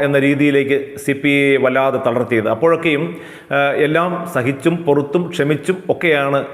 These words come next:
സി പി ഐ എൽ ഡി എഫിൽ നിലനിന്നത്. എങ്ങനെയെങ്കിലും മുന്നോട്ട് പോകട്ടെ എന്ന ചിന്തയായിരുന്നു സി പി ഐക്കുണ്ടായിരുന്നത്. എന്നാൽ കുറച്ച് നാളുകൾക്ക് മുമ്പ്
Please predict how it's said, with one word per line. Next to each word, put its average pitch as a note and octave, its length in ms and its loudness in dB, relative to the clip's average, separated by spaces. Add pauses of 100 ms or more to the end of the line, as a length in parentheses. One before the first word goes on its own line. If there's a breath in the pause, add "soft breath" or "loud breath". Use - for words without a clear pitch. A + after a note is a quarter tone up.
(200 loud breath)
സി - 140 0
പി C#3 160 -2
ഐ D3+ 140 4 (180)
എൽ C3 200 2
ഡി D3 60 4
എഫിൽ C#3+ 400 0
നിലനിന്നത്. B2 580 0 (360 loud breath)
എങ്ങനെയെങ്കിലും D#3 540 2 (120)
മുന്നോട്ട് D3+ 340 2
പോകട്ടെ D3+ 460 2 (100)
എന്ന C#3+ 160 2
ചിന്തയായിരുന്നു C3+ 760 2 (120)
സി - 120 -2
പി C3 360 -4
ഐക്കുണ്ടായിരുന്നത്. A2+ 640 0 (300 loud breath)
എന്നാൽ F3 260 2 (140)
കുറച്ച് D#3 260 2
നാളുകൾക്ക് E3 400 4
മുമ്പ് D3+ 220 2